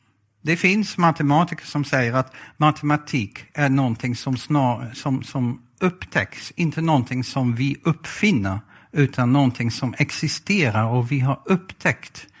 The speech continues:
matematiken. Och matematik är vacker.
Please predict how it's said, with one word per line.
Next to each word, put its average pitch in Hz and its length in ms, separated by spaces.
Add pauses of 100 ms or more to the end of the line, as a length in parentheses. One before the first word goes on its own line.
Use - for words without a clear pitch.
(400)
matematiken. 104 960 (880)
Och 156 260
matematik 151 760
är 135 80
vacker. 139 640